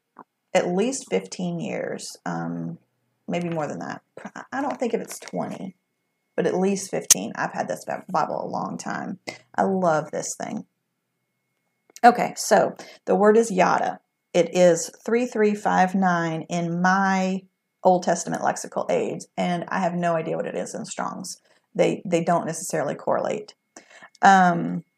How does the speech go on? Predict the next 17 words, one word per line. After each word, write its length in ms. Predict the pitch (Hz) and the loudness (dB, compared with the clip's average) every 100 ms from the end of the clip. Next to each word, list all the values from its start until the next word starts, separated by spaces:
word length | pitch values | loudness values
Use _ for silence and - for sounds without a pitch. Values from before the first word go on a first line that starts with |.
| - | 2
but 160 | 196 | 4
anyways, 380 | 196 185 160 - | 4 4 2 4
yada. 520 | 185 170 - - 190 - _ _ - | 6 6 6 2 -2 -6 _ _ -2
It 200 | - 190 | 2 4
means 340 | 196 190 180 180 | 4 2 2 0
to 160 | - 180 | -2 -4
perceive, 840 | 175 165 - 254 269 269 269 247 - | -2 -4 -4 -2 2 2 2 0 4
understand, 1000 | 180 175 165 - - 220 220 220 214 - | 4 4 0 -2 0 2 4 2 2 0
know, 720 | 185 185 185 185 196 202 208 208 - _ | 2 4 4 6 6 4 2 -2 -14 _
discern, 880 | 170 180 - - 202 202 208 214 214 - _ | -2 0 0 0 2 4 4 4 0 -6 _
to 140 | - 165 | -6 -6
be 400 | 165 208 277 339 | -2 0 0 2
known, 680 | 226 170 143 139 175 190 - - | 4 4 2 -2 -4 -6 -12 -6
to 140 | - | 0
make 560 | 185 185 202 262 294 - | 2 4 4 2 0 0
oneself 720 | 170 151 165 - 139 139 - | 2 0 -2 2 2 0 -2
known, 580 | 170 156 143 143 175 | 0 0 0 -2 -6